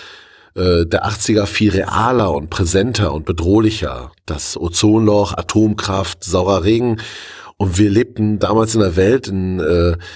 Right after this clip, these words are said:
in der man wichtigere Probleme hatte, an denen man als Einzelner gefühlt aber sowieso nichts ändern konnte, denn wir waren ja noch nicht so vernetzt wie heute. Und, äh, die Welt wird wärmer, wir konnten das nicht greifen.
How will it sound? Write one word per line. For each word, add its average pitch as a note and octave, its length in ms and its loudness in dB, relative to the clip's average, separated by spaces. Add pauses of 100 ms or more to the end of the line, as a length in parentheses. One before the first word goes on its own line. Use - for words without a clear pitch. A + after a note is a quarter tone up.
(160)
in F2+ 120 -2
der G2+ 100 2
man F#2 420 0
wichtigere B2+ 440 0
Probleme C2+ 480 -6
hatte, - 260 -10
an D#2+ 140 -10
denen G2 200 0
man F#2 140 0
als F#2 180 0
Einzelner A2 440 0
gefühlt A#2 360 0
aber G#2+ 180 2
sowieso F#2+ 280 2
nichts C#3 200 -2
ändern A#2 260 0
konnte, E2+ 320 0
denn F2 160 0
wir E2+ 280 2
waren G#2+ 260 0
ja G2+ 80 4
noch F#2 100 0
nicht G2 140 -2
so G2+ 80 -2
vernetzt G#2+ 460 0
wie D2 100 -6
heute. C#2 420 -8 (560)
Und, E2+ 320 0
äh, E2 280 2 (220)
die F#2 120 2
Welt C#3+ 280 2
wird F2 200 0
wärmer, G2+ 640 0
wir F2 120 -6
konnten A2+ 300 -2
das G#2 300 0 (520)
nicht - 260 0
greifen. D#2+ 540 -4